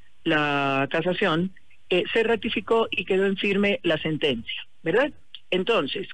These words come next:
que era evidente que había agotado prácticamente todos los recursos excepto el de revisión.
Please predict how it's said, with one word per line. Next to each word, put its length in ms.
que 200
era 240
evidente 640
que 80
había 220
agotado 480
prácticamente 520
todos 220
los 140
recursos 400
excepto 460
el 120
de 80
revisión. 540